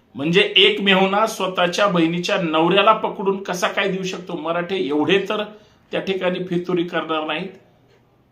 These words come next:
मग असं कसं काय घडलं? तर घडवलं दुसऱ्याने आणि नाव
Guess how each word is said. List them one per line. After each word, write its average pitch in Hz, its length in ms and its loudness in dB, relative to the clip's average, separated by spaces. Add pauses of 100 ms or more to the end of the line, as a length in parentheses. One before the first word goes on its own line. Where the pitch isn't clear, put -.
(280)
मग 202 380 6
असं 185 260 2
कसं 196 260 -4
काय 180 200 2
घडलं? 151 500 -2 (760)
तर 120 60 -10
घडवलं 202 560 6
दुसऱ्याने 208 500 2
आणि 160 220 -2
नाव 175 420 4